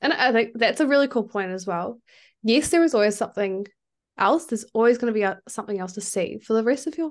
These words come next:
fucking life. Like, truly, like, if you, if you're not learning and growing, evolving, then you're, like, what are you doing? But we can get on a sort of, uh, I would say, like, the, the self-development hamster wheel, and, like, we're having such a good time. We're seeing all the stuff. We're,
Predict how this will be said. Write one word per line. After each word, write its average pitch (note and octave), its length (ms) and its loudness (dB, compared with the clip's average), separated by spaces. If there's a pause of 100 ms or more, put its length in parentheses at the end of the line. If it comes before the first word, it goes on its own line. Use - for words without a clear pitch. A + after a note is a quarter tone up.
(120)
fucking A3+ 280 -2
life. - 280 -10
Like, - 240 -10 (640)
truly, A3 380 2
like, G3 260 0
if A#3+ 140 -2
you, B3+ 240 2
if A3+ 100 -2
you're B3 100 2
not B3+ 200 0
learning A3 260 2
and G#3+ 100 -2
growing, G3 240 -2
evolving, G#3 440 -4
then G#3+ 280 -4 (140)
you're, F#3+ 320 -4 (500)
like, G3+ 260 -8
what G3+ 120 0
are G3+ 40 2
you F#3+ 120 0
doing? G#3+ 480 -6 (480)
But A3 240 2 (1700)
we A#3+ 100 4
can A#3+ 260 0
get B3 260 -2
on A3 340 0
a F#3+ 540 -4 (840)
sort A3 260 0
of, G#3 120 0
uh, F#3 220 0
I - 40 0
would A3 100 0
say, B3+ 120 2
like, B3+ 240 0
the, G3+ 280 -2
the A#3 80 -4
self-development A#3+ 640 -2
hamster G3 340 -8
wheel, F4+ 360 -2
and, A3 200 -2
like, G3 200 -6
we're A3+ 80 -2
having B3+ 360 -4
such - 240 -12
a - 40 -20
good G3+ 140 -6
time. D4 400 -6
We're G#3+ 80 -4
seeing G#3 240 0
all G3 80 2
the F#3 120 -8
stuff. A3+ 460 -4
We're, - 200 -10